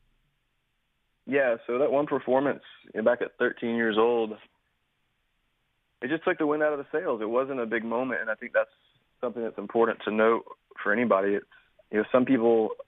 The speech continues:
have a, an event where they fail and experience failure, and it, it leads to some, you know, places that are darker, and it leads to depression. And then there's other times where you fail, and it, it doesn't seem like a big deal,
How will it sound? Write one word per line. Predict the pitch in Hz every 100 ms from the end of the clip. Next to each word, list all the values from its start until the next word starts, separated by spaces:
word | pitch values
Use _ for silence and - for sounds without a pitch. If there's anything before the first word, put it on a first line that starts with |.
| _ _ 113
have | 107
a, | 110 107
an | 107
event | 110 101 110 113 - _ _ _ _
where | 107
they | 107 107 -
fail | 107 120 143 139 _ _ - -
and | 104
experience | - 113 110 -
failure, | 104 110 143 160 _ _ _ _ _ _ 113
and | 117 113 113
it, | 98 _ _ _
it | - 92 - _
leads | 120 123 113 -
to | 117 110 107 -
some, | 113 110 101 _ _ _ _ _ _ -
you | 110
know, | 107
places | 104 - 127 120
that | 123 120
are | 120 117
darker, | 117 160 113 107
and | 107
it | 76
leads | 113 120
to | 117
depression. | 110 - - 107 107 110 - -
And | 117
then |
there's | 117 117
other | 120 110
times | 113 113
where | 113
you | 113 110
fail, | 110 113
and | 117 113
it, | - _ _ _ _ _ _ _ -
it | 127
doesn't | 131 - -
seem | 143
like | 160 123
a | 110
big | 107 101
deal, | 101 101 101 127